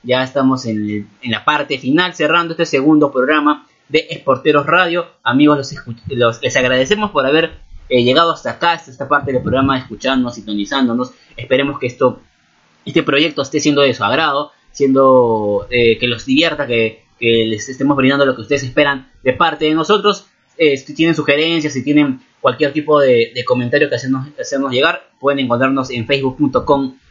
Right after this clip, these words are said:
eh, diagonal esporteros para que nos hagan llegar a través, a través del inbox de los comentarios. En Twitter pueden tuitearnos como arroba esporterospe. En Instagram pueden seguirnos como arroba esporteros. Eh, están escuchando este podcast de Esporteros,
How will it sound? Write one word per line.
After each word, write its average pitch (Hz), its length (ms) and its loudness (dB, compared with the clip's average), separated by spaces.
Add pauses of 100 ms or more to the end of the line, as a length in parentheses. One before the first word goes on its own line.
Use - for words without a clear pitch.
(180)
eh, 127 140 0
diagonal 127 720 0
esporteros 156 680 0
para 123 280 -2
que 120 80 -6
nos - 220 -4 (120)
hagan 127 240 -2
llegar 127 200 -2
a - 20 -6
través, 123 160 -6
a 113 100 -4
través 117 200 -2
del 120 120 2
inbox 135 380 2
de 117 80 -2
los 110 100 -4
comentarios. 143 680 -4 (200)
En 117 180 -4
Twitter 143 360 2
pueden 131 200 2
tuitearnos 127 400 -2
como 113 200 -2
arroba 127 280 2
esporterospe. 123 880 -2 (260)
En 131 160 2
Instagram 131 440 2
pueden 135 180 0
seguirnos 131 360 2
como 113 400 -2 (240)
arroba 135 300 2
esporteros. 208 720 -2 (200)
Eh, 139 120 2
están 143 240 0
escuchando 139 340 -2
este 131 160 -2
podcast 139 540 -2
de 127 180 0
Esporteros, 135 640 -2